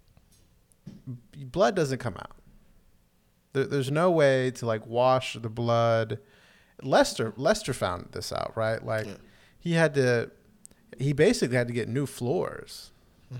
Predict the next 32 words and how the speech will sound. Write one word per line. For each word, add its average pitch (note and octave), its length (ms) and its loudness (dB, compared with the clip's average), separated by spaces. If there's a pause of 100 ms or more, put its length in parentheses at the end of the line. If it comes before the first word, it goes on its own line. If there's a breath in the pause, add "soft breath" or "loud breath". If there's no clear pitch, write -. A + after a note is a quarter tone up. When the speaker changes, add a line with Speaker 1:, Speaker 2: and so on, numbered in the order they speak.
(160)
Speaker 1:
for - 160 -6
that, A2+ 220 0
for, A2+ 360 -2
for A2 240 -6
the G#2+ 120 -10
blood A2 260 -2
to - 60 -10
come - 220 -12
out. - 220 -10 (680 soft breath)
Um, A2 520 -4 (440)
and B2 220 -2
so C#3 260 2
what D3+ 180 4
does E3+ 140 0
Ed D#3+ 220 0
do? D#3+ 160 0
He, A#2+ 160 0
he A#2 140 -6
finishes C#3+ 480 -2
cleaning. B2 600 -2 (300 loud breath)
He A#2+ 160 -6
goes C3 300 0
in C#3 60 -2
front C3+ 180 0
of C3 60 0
his C3 100 -2
fireplace A2 920 0 (460 soft breath)
and B2+ 80 -4
he B2+ 100 0
burns A#2+ 760 0
his A2+ 100 -10
clothes, - 640 -8